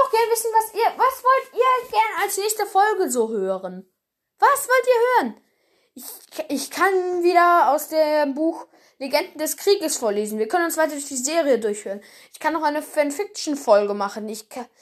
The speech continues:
ich kann meine Folgen weiter analysieren. Ich kann alles machen. Für euch. Aber ihr müsst es mir schreiben. Und wenn ihr euch fragt, wie könnt ihr's mir schreiben? Ich habe euch schon von der Fragenfunktion erzählt. Also,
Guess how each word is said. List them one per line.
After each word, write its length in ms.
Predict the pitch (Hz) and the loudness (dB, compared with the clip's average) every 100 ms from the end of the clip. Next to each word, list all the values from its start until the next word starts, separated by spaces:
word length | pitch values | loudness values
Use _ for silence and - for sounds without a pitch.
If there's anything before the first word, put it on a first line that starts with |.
| - - | -20 -20
ich 100 | - | -2
kann 140 | 320 | 0
meine 200 | 320 294 | 2 0
Folgen 420 | 294 339 440 415 285 | 4 6 6 4 2
weiter 260 | 226 - | 2 0
analysieren. 600 | 175 214 220 214 226 214 | -4 -8 -10 -12 -10 -10
Ich 100 | 220 | -10
kann 180 | - 339 349 | -4 -4 2
alles 460 | 415 587 587 523 | 6 6 6 2
machen. 560 | 330 247 - 208 190 _ _ _ _ _ _ _ _ _ _ | 2 0 0 -10 -14 _ _ _ _ _ _ _ _ _ _
Für 200 | 320 339 262 202 | 6 8 8 4
euch. 420 | 185 - - _ _ _ _ _ _ _ _ _ _ _ - | 0 -8 -20 _ _ _ _ _ _ _ _ _ _ _ 0
Aber 180 | 392 | 0
ihr 100 | 392 453 554 622 | 0 -2 2 2
müsst 240 | - - 539 539 | 0 -4 -4 0
es 180 | - | 0
mir 220 | 427 494 480 | 6 6 6
schreiben. 760 | - 403 480 539 508 262 190 - - - - - _ _ _ _ _ _ _ _ _ - _ - - - - | 0 6 8 8 4 -6 -10 -18 -10 -8 -8 -16 _ _ _ _ _ _ _ _ _ -20 _ -20 -20 -20 -2
Und 300 | 370 370 - | -2 -2 -6
wenn 180 | 269 339 | -2 2
ihr 80 | 320 | 2
euch 140 | 330 | 2
fragt, 320 | 339 254 254 _ | 4 2 0 _
wie 140 | 427 523 | -8 0
könnt 160 | 466 440 | 2 2
ihr's 120 | 427 | -2
mir 100 | 381 | -2
schreiben? 260 | 330 226 | 0 0
Ich 160 | 254 392 | 2 4
habe 80 | 494 | 4
euch 100 | 453 | 4
schon 140 | 415 | 0
von 140 | 403 403 | 0 0
der 80 | 403 | -2
Fragenfunktion 1120 | 359 359 370 339 339 - 320 320 - 320 311 | 0 0 0 -6 -8 -8 -6 -4 -2 -2 0
erzählt. 540 | 285 - 220 - - - | -2 2 2 2 -8 4
Also, 540 | 311 277 226 190 | 4 6 2 -2